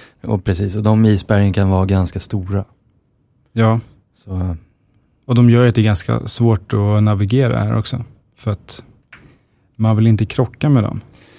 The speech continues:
Speaker 1: Nej, det, nej, det vill man ju inte.
Speaker 2: Det vet vi från Titanic.
Speaker 1: Bland annat, ja.
Speaker 2: Mm.
Speaker 1: Sen, eh, alltså, det finns ju mycket, mycket, liksom, man skulle kunna nämna. Det finns ju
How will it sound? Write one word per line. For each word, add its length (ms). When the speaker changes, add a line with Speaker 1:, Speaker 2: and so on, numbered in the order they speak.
Speaker 1:
Nej, 420
det, 160
nej, 400
det 260
vill 180
man 120
ju 40
inte. 220
Speaker 2:
Det 80
vet 280
vi 100
från 260
Titanic. 600
Speaker 1:
Bland 180
annat, 340
ja. 80
Speaker 2:
Mm. 240
Speaker 1:
Sen, 440
eh, 220
alltså, 220
det 160
finns 200
ju 40
mycket, 680
mycket, 760
liksom, 360
man 340
skulle 380
kunna 420
nämna. 600
Det 160
finns 280
ju 200